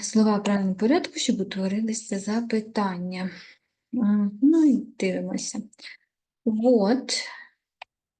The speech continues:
do you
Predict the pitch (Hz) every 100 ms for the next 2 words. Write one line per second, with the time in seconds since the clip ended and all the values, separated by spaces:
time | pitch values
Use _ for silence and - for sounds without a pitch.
0 | - 190 190 208 196 180 190 302 294 -
1 | _ _ - _ _ _ _ - 190 185
2 | 180 180 180 185 233 214 180 175 -